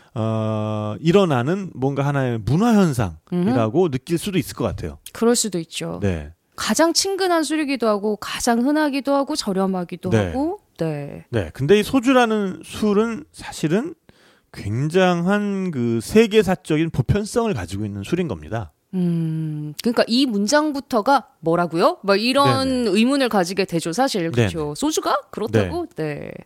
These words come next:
Speaker 1: 그래서 그 소주가 가지고 있는 세계사적인 맥락부터 우리가 알아야
Speaker 2: 음.
Speaker 1: 우리 술이 가지고 있는 가치를 제대로 알 수가 있고,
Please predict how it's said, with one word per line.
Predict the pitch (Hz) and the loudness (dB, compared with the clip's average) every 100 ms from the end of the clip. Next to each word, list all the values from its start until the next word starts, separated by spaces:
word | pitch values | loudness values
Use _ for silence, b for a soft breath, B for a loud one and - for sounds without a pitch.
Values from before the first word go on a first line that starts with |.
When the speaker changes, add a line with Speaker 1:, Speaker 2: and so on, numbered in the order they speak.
| B B B - | B B B -2
Speaker 1:
그래서 | 143 147 190 151 | 0 4 2 2
그 | - | -4
소주가 | 131 240 240 247 254 226 214 | -2 0 0 2 0 4 2
가지고 | 127 113 123 131 | 2 0 0 0
있는 | 123 123 156 | 0 -2 -2
세계사적인 | 185 190 190 185 - - 143 143 139 | 0 2 2 0 -6 -2 -2 -2 -4
맥락부터 | 95 104 113 117 113 107 - 127 - - 208 | -4 -4 -2 -2 -2 -4 0 0 0 -2 2
우리가 | 175 110 104 135 127 76 _ | 2 0 2 4 2 0 _
알아야 | - 131 160 101 98 98 - _ | 0 2 4 2 0 -2 -6 _
Speaker 2:
음. | 165 160 151 - - - _ - | -4 -2 -4 -6 -12 -20 _ -4
Speaker 1:
우리 | 131 175 190 | 0 2 2
술이 | 165 185 185 175 170 165 160 165 165 160 151 | 0 -2 0 0 0 0 2 0 2 0 -2
가지고 | - 117 127 135 | -2 -2 -2 0
있는 | 131 120 117 147 180 | 0 -2 -4 -2 -2
가치를 | - 196 - - 151 160 | -6 -6 -4 -2 0 0
제대로 | 170 127 131 131 | 0 4 4 4
알 | 92 | 0
수가 | 87 117 | -4 -6
있고, | 82 - 92 | -6 -6 -10